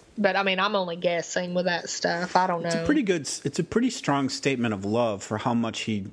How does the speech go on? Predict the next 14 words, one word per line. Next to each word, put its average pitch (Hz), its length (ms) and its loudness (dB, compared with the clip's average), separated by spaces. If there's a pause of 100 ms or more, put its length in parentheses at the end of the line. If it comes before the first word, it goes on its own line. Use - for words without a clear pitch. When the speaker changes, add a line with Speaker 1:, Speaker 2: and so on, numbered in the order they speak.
(240)
Speaker 2:
cared 117 300 0
about 90 240 -2
her, 87 260 -4 (680)
that 104 220 0
she's 110 400 0
the 110 120 2
messenger 95 600 0
to 95 200 -2
him, 95 300 0
even 98 300 0
if 90 140 -4
it's, - 180 -4 (160)
you 107 80 -2
know, 87 300 -4